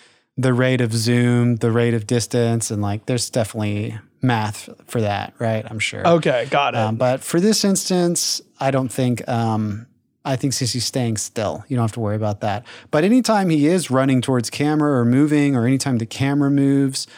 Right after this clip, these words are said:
Speaker 1: they definitely wanna mark the position of the actors because, um, especially when they're shooting on film and stuff, and these, uh, lenses and such, they have to, like, keep the character in focus at all times.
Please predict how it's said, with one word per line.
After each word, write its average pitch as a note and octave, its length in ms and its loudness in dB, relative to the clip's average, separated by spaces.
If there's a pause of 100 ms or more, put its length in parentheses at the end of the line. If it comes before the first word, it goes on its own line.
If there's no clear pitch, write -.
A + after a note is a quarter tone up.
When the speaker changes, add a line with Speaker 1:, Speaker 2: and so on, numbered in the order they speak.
(280)
Speaker 1:
they C3 100 -2
definitely D3 320 0
wanna C3 200 2
mark B2 320 0
the B2 100 -4
position A#2 480 -2
of A2+ 80 -2
the A2+ 120 -2
actors A2 840 -4 (460)
because, A#2 680 0
um, G#2+ 640 -2 (300)
especially A#2 640 0
when A2 200 0
they're A2 80 0
shooting A2 460 0
on A2 140 -4
film D#3 380 0
and D3 120 2
stuff, C3+ 420 0
and A2 140 0
these, A2 340 -2
uh, A2 340 -4 (380)
lenses D3 500 2
and C3+ 140 2
such, B2+ 320 -2
they B2 460 0 (180)
have C3+ 240 -2
to, C#3 100 -2
like, A2+ 280 -2 (200)
keep D#3 220 -2
the C#3 100 -2
character B2+ 380 -2
in B2 160 -2
focus A#2+ 400 -4
at A2+ 80 -2
all G#2 160 0
times. D#3 500 -4